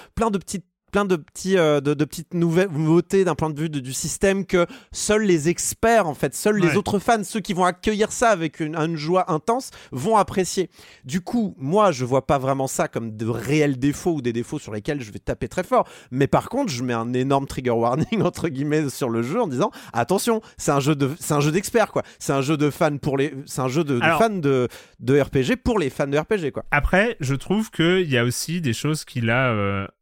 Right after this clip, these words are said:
Speaker 2: am-, enfin, je sais pas si on dit améliorer, mais, euh, je trouve que pour un J R P G, parce que c'est ce que c'est, je trouve que il, il y a,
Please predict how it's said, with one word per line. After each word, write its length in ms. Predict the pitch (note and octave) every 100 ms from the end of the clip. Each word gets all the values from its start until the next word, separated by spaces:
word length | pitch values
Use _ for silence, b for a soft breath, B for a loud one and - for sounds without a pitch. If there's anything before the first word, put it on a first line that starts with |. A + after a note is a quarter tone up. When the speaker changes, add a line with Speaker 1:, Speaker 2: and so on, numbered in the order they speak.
| _ _ -
Speaker 2:
am-, 360 | A#2+ A#2+ A#2 A2+
enfin, 180 | - G#2
je 60 | G2
sais 60 | -
pas 100 | G#2+
si 140 | -
on 260 | G#2 G#2 A2
dit 180 | G#2 G#2+
améliorer, 480 | G#2+ A2+ C3+ F3+
mais, 240 | C3+ B2 C3 B B B
euh, 340 | A#2 A#2 A#2 A#2 - _
je 60 | -
trouve 120 | F3+
que 80 | F3+
pour 240 | C#3+ D3+ C3+
un 160 | B2+
J 240 | B2 A2+ B2
R 80 |
P 140 | - A#2+
G, 300 | B2 G3+ - _ _ _
parce 140 | - -
que 80 |
c'est 160 | A2+ A2
ce 80 | -
que 100 | A2+
c'est, 360 | - C#3 - -
je 220 | B2+ -
trouve 300 | A2+ E3 E3+
que 240 | - B2+ D3
il, 580 | C3+ B2 B2 A#2+ A#2+ B2+ _ -
il 80 | B2+
y 80 |
a, 80 | B2+